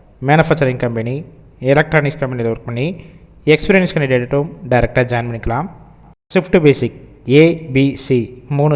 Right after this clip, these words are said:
ஷிஃப்ட்டு ரொட்டேஷனாக ஒர்க் பண்ணுவீங்க. ஒர்க்கிங் ஹவர்ஸை பொறுத்த வரைக்கும் எயிட் ஹவர்ஸ் டியூட்டி தான். ஓவர் டைமும் நீங்கள் ஒர்க் பண்ணிக்கலாம். குவாலிஃபிகேஷன் பேஸ் பண்ணி தான் உங்களுடைய சம்பளம் ஃபிக்ஸ் பண்ணுறாங்க.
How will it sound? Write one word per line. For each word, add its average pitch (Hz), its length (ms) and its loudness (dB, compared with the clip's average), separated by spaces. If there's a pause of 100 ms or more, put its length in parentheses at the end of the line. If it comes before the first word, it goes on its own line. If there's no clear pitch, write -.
ஷிஃப்ட்டு - 280 2 (320)
ரொட்டேஷனாக 135 480 0
ஒர்க் - 140 -8
பண்ணுவீங்க. 117 300 -6 (880)
ஒர்க்கிங் 202 280 4
ஹவர்ஸை 170 320 2
பொறுத்த 143 220 0
வரைக்கும் 151 320 0 (420)
எயிட் 151 180 2
ஹவர்ஸ் 139 240 -2
டியூட்டி 120 280 0
தான். 147 160 -4 (640)
ஓவர் 190 280 4
டைமும் 147 280 0 (220)
நீங்கள் 123 180 2
ஒர்க் 120 160 -4
பண்ணிக்கலாம். 127 460 -2 (880)
குவாலிஃபிகேஷன் 170 640 2
பேஸ் 143 220 0
பண்ணி 127 200 -4
தான் 147 140 -2 (240)
உங்களுடைய 131 400 2
சம்பளம் 135 300 -2
ஃபிக்ஸ் - 220 -8
பண்ணுறாங்க. 120 380 -4